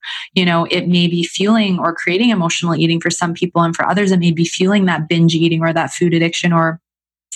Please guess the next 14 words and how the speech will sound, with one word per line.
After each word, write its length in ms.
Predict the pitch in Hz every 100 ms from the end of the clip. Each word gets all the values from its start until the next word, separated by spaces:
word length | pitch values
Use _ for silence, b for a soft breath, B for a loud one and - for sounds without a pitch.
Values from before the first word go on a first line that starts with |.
| -
people 260 | - 208 190
may 160 | 185
be 100 | 185
in 100 | 175
rela-, 340 | 165 190 185 - 175
relapse. 480 | 190 214 175 -
And 80 | 190
I 60 | 180
think 260 | 220 208
part 260 | - 175 190
of 140 | 196
it 80 | 175
is 140 | 165 -
because, 640 | 170 - 170 165 165